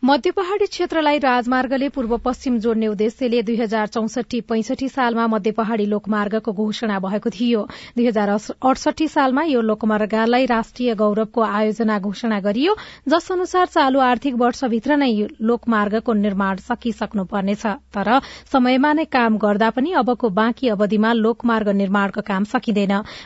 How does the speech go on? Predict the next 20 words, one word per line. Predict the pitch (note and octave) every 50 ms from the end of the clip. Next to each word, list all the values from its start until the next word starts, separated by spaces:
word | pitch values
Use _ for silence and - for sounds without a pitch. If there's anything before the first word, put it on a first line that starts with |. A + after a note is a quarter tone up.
| - -
मध्य | B3 A3+ F3+ G#3+
पहाडी | G3+ - G#3+ G3+ A3 G3+ G3
लोकमार्ग | G3 G3+ G3+ F#3+ - G#3 G#3 G3+ G3+ G3 G3+
मात्रै | F#3+ F#3+ F#3 F#3 - - A#3+ C4
होइन, | B3+ C4+ C#4 C4+ C#4+ F4 G#4+ G#4+ E4+
हरेक | C#4 B3+ C4+ A#3+ -
राष्ट्रिय | A3 A3 G#3 G#3+ - - - C#4 C4 A3+
गौरवका | G3 - G#3 G#3 G#3 A#3 A3+ - - A3+
आयोजना | G3+ F#3+ G3 G3+ F#3+ A3+ A3+ B3 B3+
समयमा | B3 - B3 G#3+ G3+ G3+ G3 A3 A#3
नै | A#3 A3 G3+
निर्माण | F#3+ F#3+ F3+ F#3+ G3 F#3+ F#3+ F#3 - - - - -
गर्न | G#3 G3 A3+ G#3+ G#3 G#3+ B3 F4 - - - - - -
सरकार | - C4+ A#3 - - G#3 F#3+ F#3+
गम्भीर | F3 G3+ G3+ F#3+ F#3 F#3+ F#3+ F3+
बन्नुपर्छ। | F3 F#3+ F#3 F#3 F#3+ F3+ - A3+ - - A#3
अब | F#3+ - _ _ - G#3+ F#3+ G3+ G3+
खबर | - B3+ A#3+ C4+ C#4 C4+ - - - - -
अविनाश | C4 G#3+ A3+ G#3 F#3+ F#3 F#3 - G#3+
आचार्यबाट। | G3 F#3+ - - G3+ F#3 F3+ F#3+ F#3 F3 G3 F#3+ G3 - G#3+